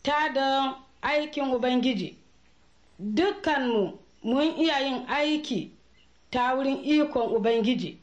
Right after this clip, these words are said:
Idan za mu nema nufinsa,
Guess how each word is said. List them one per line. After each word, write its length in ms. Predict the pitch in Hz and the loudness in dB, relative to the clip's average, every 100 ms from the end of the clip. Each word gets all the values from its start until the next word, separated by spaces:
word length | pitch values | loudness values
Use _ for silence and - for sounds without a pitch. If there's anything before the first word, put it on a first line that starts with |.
| _ _ _ _ - | _ _ _ _ -4
Idan 400 | 220 254 277 254 | 0 0 0 0
za 200 | 294 302 | 0 0
mu 120 | 285 | 0
nema 680 | 247 233 226 240 247 247 247 - _ _ | 2 2 2 0 -2 -4 -8 -16 _ _
nufinsa, 760 | 220 254 320 311 226 175 180 | 0 2 2 2 0 0 -4